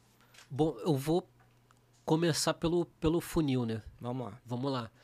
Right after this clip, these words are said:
Speaker 1: A gente tem uma equipe de marketing que ela, primeiro, ela faz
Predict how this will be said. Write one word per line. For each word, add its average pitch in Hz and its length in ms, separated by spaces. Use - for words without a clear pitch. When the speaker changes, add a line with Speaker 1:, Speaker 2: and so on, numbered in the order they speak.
Speaker 1:
A 117 60
gente 123 260
tem 156 140
uma 156 140
equipe 147 360
de 135 140
marketing 127 640
que 123 540
ela, 117 160
primeiro, 147 680
ela 139 300
faz - 760